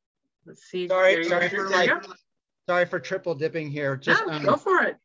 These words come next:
Speaker 2: um, I don't know if I heard brought up on this call street sweeping.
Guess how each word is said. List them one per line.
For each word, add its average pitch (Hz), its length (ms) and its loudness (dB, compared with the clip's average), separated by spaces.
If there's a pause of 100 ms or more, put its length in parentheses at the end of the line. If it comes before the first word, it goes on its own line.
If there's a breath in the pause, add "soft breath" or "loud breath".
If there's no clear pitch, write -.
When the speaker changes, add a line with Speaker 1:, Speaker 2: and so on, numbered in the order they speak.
(360)
Speaker 2:
um, 147 320 -4 (180)
I 175 120 0
don't 190 400 -2
know 240 80 -4
if 220 100 -4
I 185 100 2
heard 170 380 0
brought 156 300 0
up 156 160 -4
on 160 80 -6
this 156 160 -8
call 156 240 0
street 147 400 -8
sweeping. 190 540 -2